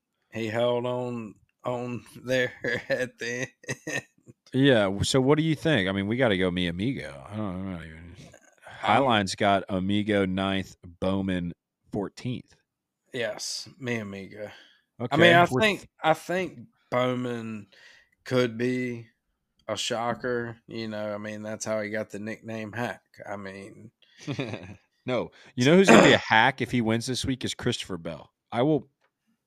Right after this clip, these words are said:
Speaker 2: I will not be happy if Christopher Bell wins this week. All right.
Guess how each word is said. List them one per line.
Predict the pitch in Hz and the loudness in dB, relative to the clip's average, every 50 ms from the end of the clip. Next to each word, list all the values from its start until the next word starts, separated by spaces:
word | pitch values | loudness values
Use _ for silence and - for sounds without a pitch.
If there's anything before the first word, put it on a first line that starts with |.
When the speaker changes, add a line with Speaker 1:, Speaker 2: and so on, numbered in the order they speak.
| _ _ - | _ _ -2
Speaker 2:
I | 113 | 0
will | 120 104 | 0 0
not | 90 95 101 95 90 - | 0 -2 0 0 0 0
be | - 90 87 | -2 -4 -6
happy | 92 90 85 85 - 80 | -6 -6 -6 -8 -8 -12
if | 71 - | -14 -14
Christopher | - - 85 - - - 82 76 | -12 -12 -12 -12 -12 -12 -12 -12
Bell | 80 71 69 67 | -12 -12 -12 -14
wins | 71 67 - - | -16 -16 -16 -16
this | 80 80 - - | -16 -16 -16 -16
week. | 73 - - _ _ _ _ _ _ _ - - - _ _ _ _ _ - - _ - - - - - - - - - - - - - - _ _ _ _ _ _ _ _ _ _ _ _ _ _ _ _ _ _ _ _ _ _ _ _ _ _ _ _ - | -18 -20 -20 _ _ _ _ _ _ _ -20 -20 -20 _ _ _ _ _ -20 -20 _ -20 -20 -20 -20 -20 -20 -20 -20 -20 -20 -20 -20 -20 -20 _ _ _ _ _ _ _ _ _ _ _ _ _ _ _ _ _ _ _ _ _ _ _ _ _ _ _ _ -6
All | 120 113 | -2 0
right. | 110 104 95 95 95 | 2 2 2 0 -2